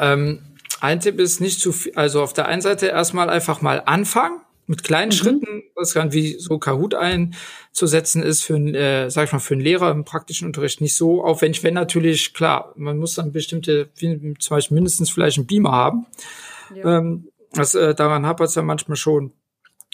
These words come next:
Speaker 1: Ähm, aber auch andere Sachen, dass man als Lehrer sich da schon mal einarbeitet vielleicht. Dann aber auch, ähm, sag ich mal, diese Lernplattform oder schauen, was gibt es schon einfach. Also als wir damit, als ich hier angefangen habe, habe ich sofort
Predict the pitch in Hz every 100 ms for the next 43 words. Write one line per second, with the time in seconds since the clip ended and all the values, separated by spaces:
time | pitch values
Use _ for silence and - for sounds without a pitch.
0 | - - 143 139 135 143 143 147 147 147
1 | 139 - - 170 185 165 143 139 135 151
2 | 147 131 151 170 147 131 - 135 123 147
3 | 131 135 156 175 - 135 135 - 214 190
4 | 185 190 196 - - - - - - 160
5 | 175 - 165 170 165 156 160 160 160 -
6 | - 151 147 147 147 151 - _ _ _
7 | _ - 151 151 147 151 147 147 143 143
8 | - _ _ _ _ _ _ - _ _
9 | _ - 127 143 143 175 190 175 170 175
10 | 175 160 - 196 196 180 - - - -
11 | - 147 - - 139 - - - 131 151
12 | 147 - - - 139 - 165 151 151 143
13 | 131 - 156 156 170 160 170 156 156 151
14 | 147 156 - 180 170 -